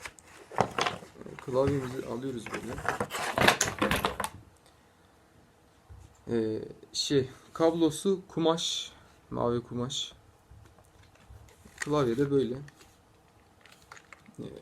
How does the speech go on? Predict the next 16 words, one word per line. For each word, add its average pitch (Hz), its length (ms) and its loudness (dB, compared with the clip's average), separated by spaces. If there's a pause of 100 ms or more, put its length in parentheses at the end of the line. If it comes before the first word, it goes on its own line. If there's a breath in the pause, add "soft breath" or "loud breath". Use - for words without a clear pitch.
(140)
tabii 113 280 -2
burada 120 320 0 (1000 soft breath)
scroll 127 440 -2
lock 131 240 0
tuşuyla 127 400 0 (340)
şey - 280 -4
açıyoruz. - 640 -10 (360)
R 123 160 2
G 120 140 -2
B'sini 120 280 -4
açıyoruz. 120 540 -8 (760 loud breath)
E, 117 100 -4
space 113 400 -4
tuşu, - 300 -4
enter 110 340 -6
tuşu - 260 -14